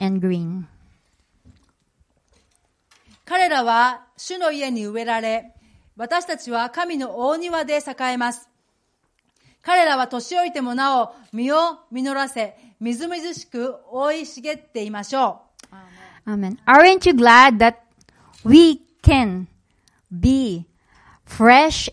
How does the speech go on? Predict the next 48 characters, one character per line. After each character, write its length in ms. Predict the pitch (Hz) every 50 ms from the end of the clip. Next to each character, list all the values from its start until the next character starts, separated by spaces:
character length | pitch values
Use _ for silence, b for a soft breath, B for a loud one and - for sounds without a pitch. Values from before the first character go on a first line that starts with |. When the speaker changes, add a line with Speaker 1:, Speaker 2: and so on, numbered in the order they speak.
| -
Speaker 1:
and 200 | 202 196 190 190
green 640 | 180 196 226 226 226 226 233 247 262 262 269 294 294 - _ _ _ _ _ -
when 180 | - 240 247 247
we 160 | 240 247 233
are 320 | - 226 233 233 247 254 - _ _
planted 480 | - 226 233 240 247 247 - 285 262 - -
in 140 | 214 208 196
the 60 | 202
house 400 | 180 175 202 196 208 202 - 247
of 140 | - 240 208
God? 380 | 208 208 208 214 233 233 208 - -
Speaker 2:
皆 220 | - 277 339 359 -
さ 140 | 403 330
ん、 20 | 262
こ 80 | 311
の 80 | 330 339
こ 100 | 359 330
と 80 | 294 262
本 200 | 262 339 359 349
当 80 | 392 370
に 80 | 330
感 260 | - - 370 403 381
謝 160 | - - 269 240
し 60 | -
て 100 | 262 240
嬉 220 | 247 294 349 -
し 20 | -
く 60 | 294
思 120 | 254 269
い 60 | 269
ま 80 | 269 277
せ 140 | 269 302 277
ん 80 | 247
か？ 180 | 240 233 233 220 b b b
神 240 | b 339 381 403 370
様 240 | - 330 302 277 262
の 180 | 254 247 240
家 280 | 233 240 277 320 320 311
に 320 | 285 302 311 294 254 - b b b
植 180 | 233 247 262 294
え 20 |
ら 160 | 320 349 339
れ 100 | 349 349
て 120 | 339 339 330
い 20 |
る 80 | 320 302
時 240 | 339 330 - 277 254
に、 260 | 262 285 294 269